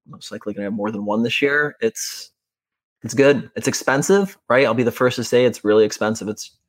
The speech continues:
two fifty usually or more, but it's damn good, and they, they do a magical job. And, um, I'm looking forward to it. I look forward to it every year just because it's good. I don't, you know, I'll say good a million times. So if you haven't had a chance to try it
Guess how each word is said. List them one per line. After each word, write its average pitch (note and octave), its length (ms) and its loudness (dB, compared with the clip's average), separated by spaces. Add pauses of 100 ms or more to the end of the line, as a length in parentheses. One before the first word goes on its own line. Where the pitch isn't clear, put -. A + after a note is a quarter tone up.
(300)
two A#2 440 -2
fifty A#2+ 320 -4
usually B2+ 340 -2
or B2 80 2
more, A2+ 380 2 (580)
but A2+ 100 -4
it's A2+ 120 -4
damn B2+ 260 0
good, C3 340 2 (120)
and B2+ 100 -6
they, G#2+ 140 -4
they A#2+ 140 -4
do B2 140 0
a A2+ 60 2
magical A#2 340 0
job. A2+ 440 0 (160)
And, G#2 320 -6
um, G#2 500 -6
I'm A#2 80 -4
looking B2+ 200 -2
forward C#3 240 4
to A2+ 100 0
it. D#2+ 60 -2
I - 40 -8
look A#2 160 -2
forward B2+ 220 2
to C3 80 -2
it B2 60 4
every A#2+ 180 2
year B2+ 200 4
just A2+ 220 -8
because A2+ 460 0
it's B2+ 120 -6
good. C3+ 440 0 (340)
I - 60 -20
don't, A#2+ 200 -4 (160)
you A#2+ 60 -4
know, A2 220 -4 (120)
I'll A#2+ 60 -14
say A#2+ 200 -2
good A#2+ 180 2
a A#2+ 40 2
million A#2+ 260 0
times. A2 460 -2 (180)
So A2 340 2 (340)
if - 80 0
you C3+ 60 6
haven't C#3 120 4
had C#3 100 4
a - 20 -6
chance C#3+ 240 0
to B2+ 80 -8
try B2+ 320 4
it C#3 180 4